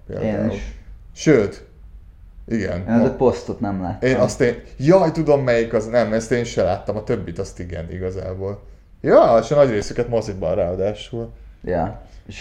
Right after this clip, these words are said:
Speaker 2: Shape of Water nyert.
Speaker 1: És az nyert, és szerintem annál checklistesebb film nem volt még ez idáig.
Speaker 2: Borzalmas.
Speaker 1: Ahogy-
Speaker 2: Felsorolod, hogy miért?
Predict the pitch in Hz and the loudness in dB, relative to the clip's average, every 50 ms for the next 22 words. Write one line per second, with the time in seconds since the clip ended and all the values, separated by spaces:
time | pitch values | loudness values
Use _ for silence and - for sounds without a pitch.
0 | - - - 110 101 101 - 101 98 - 101 101 92 - - 98 95 95 95 92 | -8 -4 -2 0 0 0 -2 -6 -8 -6 -4 -4 -4 -4 -4 -6 -6 -4 -4 -6
1 | 90 87 87 - - - 117 - 127 120 120 113 110 113 117 123 135 135 135 - | -6 -8 -8 -8 -6 -6 -2 2 4 4 4 4 2 0 2 4 4 4 2 2
2 | - 120 127 - - - - - - - - - - - 135 135 139 139 131 - | 0 -4 -4 -4 -6 -12 -16 -20 -20 -20 -16 -10 -2 2 4 4 4 4 4 4
3 | 127 117 117 - 113 123 139 147 143 120 107 104 - - - 120 113 113 - 113 | 2 2 4 6 6 6 6 6 4 4 4 2 2 2 2 2 2 2 0 -4
4 | 110 107 - - 113 107 - - 107 101 - - - 120 110 107 110 110 107 104 | -4 -4 0 0 0 0 0 0 -2 -2 -2 -4 -4 -2 -2 0 2 2 2 2
5 | 104 101 98 101 90 90 92 - 95 90 90 92 95 - - 98 98 98 95 95 | 2 2 2 2 2 2 0 -2 -4 -6 -6 -6 -4 -4 -4 -4 -4 -4 -2 -2
6 | 90 90 87 87 87 87 87 101 95 85 87 101 95 95 95 98 98 98 - - | 0 0 0 0 0 0 0 -2 -2 -4 -6 -6 -6 -6 -6 -6 -8 -6 -2 2
7 | 110 113 117 117 117 117 - - 117 117 123 123 123 123 120 135 113 95 92 87 | 4 6 6 6 6 4 0 -2 0 2 4 4 4 2 0 -2 -4 -4 -4 -4
8 | 85 85 87 | -4 -6 -6